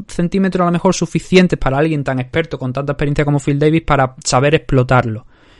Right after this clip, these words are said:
Y sobre todo donde lo explotó fue cuando Vadim intentaba avanzar. Él se lanzaba hacia adelante y Phil Davis con su juego de pie, con su footwork, retrocedía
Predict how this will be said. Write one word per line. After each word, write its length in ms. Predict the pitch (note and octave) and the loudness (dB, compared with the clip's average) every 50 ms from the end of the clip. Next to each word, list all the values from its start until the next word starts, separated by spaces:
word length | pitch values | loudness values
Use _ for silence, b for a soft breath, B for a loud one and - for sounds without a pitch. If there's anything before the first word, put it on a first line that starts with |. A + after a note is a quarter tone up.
| b b b b b b b | b b b b b b b
Y 80 | - C#3+ | -6 -4
sobre 240 | - D#3 D3 C#3+ C#3 | -2 0 2 2 4
todo 220 | C3 F3 G3+ A#3 | 4 4 6 6
donde 180 | A#3+ A3+ G#3 G3 | 4 4 4 2
lo 60 | F#3+ | 2
explotó 360 | F3 - - E3 D3 E3 F#3+ | 2 2 2 2 2 2 0
fue 220 | F3+ - - F#3+ | 0 0 0 -2
cuando 340 | F#3 - G3+ F#3+ F#3 F3 D#3 | 0 0 -2 0 0 0 0
Vadim 460 | C#3+ C3+ B2+ B2 C#3+ F3+ G#3 G#3+ G#3+ - | 0 0 -2 -2 -2 -2 -2 -2 -4 -4
intentaba 580 | F3 E3+ D#3+ D3 - C#3+ C3+ C3 C3 C#3+ D#3 F3 | -4 -6 -6 -6 -6 -8 -6 -4 -2 0 2 2
avanzar. 560 | F3+ E3+ C#3+ C3 C3 - - C3 A#2 - - _ _ _ _ _ _ _ _ _ _ _ _ _ _ _ _ _ _ _ _ _ _ - | 2 2 0 0 -2 -2 -2 -2 -2 -2 -6 _ _ _ _ _ _ _ _ _ _ _ _ _ _ _ _ _ _ _ _ _ _ -4
Él 400 | - D#3 D#3+ F#3+ G#3 G#3+ G#3 - - | 2 4 6 6 6 4 0 -2 -6
se 240 | - - - E3 | -10 -4 -2 0
lanzaba 300 | D3 C3+ C3+ - E3 E3 | 0 0 0 2 2 2
hacia 180 | E3 - - E3+ | 2 2 4 4
adelante 540 | E3 E3+ F#3+ G#3+ A3 G#3 - G#3 F#3+ F#3+ - | 6 6 6 6 6 6 4 4 2 2 0
y 300 | - E3+ E3+ E3+ E3+ - | -2 0 0 0 0 -2
Phil 260 | - - - E3 E3+ | -4 -4 -2 -2 0
Davis 260 | E3 F3 F3+ F#3 F#3+ F#3 | 2 0 0 0 0 -2
con 200 | - D#3+ D3 C#3+ | -2 -4 -6 -6
su 640 | - - D3 C3+ B2+ B2+ C3 B2+ B2+ B2+ B2+ B2+ B2 | -6 -4 -2 -2 0 2 2 2 2 2 2 0 0
juego 220 | - D3+ D3+ D#3+ E3 | 0 2 2 4 2
de 120 | D#3 C#3+ | 2 0
pie, 120 | - F3+ | 0 -2
con 140 | F#3 E3+ D3 | -2 -2 -4
su 100 | - - | -6 -8
footwork, 460 | - - E3 E3+ F3+ F3 F#3+ F#3+ F3+ | -8 -4 -4 0 2 2 2 2 2
retrocedía 800 | E3 D3+ D3 - D3 C#3 C3 - - B2+ B2+ D#3 F#3 G3 G#3 A#3+ | 0 0 0 -2 -4 -6 -6 -6 -6 -4 -2 0 0 0 0 -2